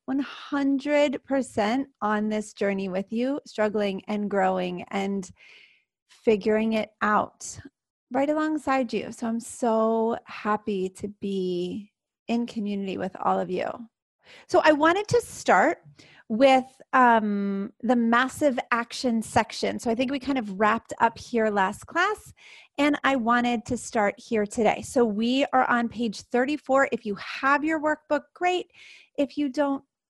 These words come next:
no problem. Not an issue, not a big deal at all. Okay. So on page thirty-four, we talk about the,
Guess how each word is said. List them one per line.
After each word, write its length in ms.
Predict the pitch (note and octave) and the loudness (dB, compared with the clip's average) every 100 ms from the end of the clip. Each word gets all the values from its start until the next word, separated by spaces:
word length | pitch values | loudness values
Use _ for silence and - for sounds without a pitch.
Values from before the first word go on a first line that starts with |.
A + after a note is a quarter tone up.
| - | -12
no 140 | E4+ E4+ | -10 -6
problem. 560 | E4 D#4+ D#4+ D#4+ D#4+ - _ _ | -2 -2 0 -4 -6 -12 _ _
Not 220 | D4 D#4+ D#4+ | -2 0 2
an 120 | D#4 | 0
issue, 540 | D#4 - D#4+ D#4+ D4+ - _ | -2 -2 -2 -2 -4 -10 _
not 280 | D4+ E4 D#4+ | -4 0 0
a 80 | E4 | 0
big 240 | D#4+ C#4+ | 0 -4
deal 360 | C#4 D#4 D#4 D4+ - _ _ | -2 0 0 0 -6 _ _
at 200 | - C4+ | 2 4
all. 200 | A3+ - - _ - | 2 0 -10 _ 0
Okay. 180 | C4+ G4 - - - - - - | 2 2 0 -20 -18 -20 -20 -8
So 320 | - F#4 - - | 2 4 4 -2
on 440 | - D#4 E4+ F#4 F#4 | 2 4 4 2 -2
page 300 | - F4+ C#4+ | -2 -2 2
thirty-four, 380 | D#4+ D4 B3+ C4 | 2 2 2 0
we 100 | C4 | 0
talk 460 | - - D4 D#4+ - | -4 2 4 4 2
about 580 | C#4 A#3+ A3+ G#3+ G#3 - | 0 4 6 6 4 2
the, 400 | G#3+ G#3 G3 | 2 4 4